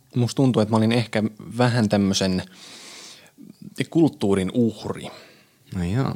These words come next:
Speaker 1: Ja siinä mielessä, että, mm, tosi skidistä asti niin Disney-leffoissa ja, ja, ja muissa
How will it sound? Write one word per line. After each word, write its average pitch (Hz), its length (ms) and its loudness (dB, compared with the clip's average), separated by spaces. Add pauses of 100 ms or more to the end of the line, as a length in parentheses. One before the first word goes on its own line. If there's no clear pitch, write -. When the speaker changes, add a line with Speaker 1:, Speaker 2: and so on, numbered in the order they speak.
(140)
Speaker 1:
Ja - 80 -10
siinä 127 300 0
mielessä, 92 560 -4
että, - 360 -8
mm, 92 140 -8 (960)
tosi 123 300 2
skidistä 104 520 0
asti 95 280 -2
niin 90 380 -2 (600)
Disney-leffoissa - 880 -4
ja, - 80 -8 (260)
ja, - 220 -14
ja - 60 -6
muissa 104 460 0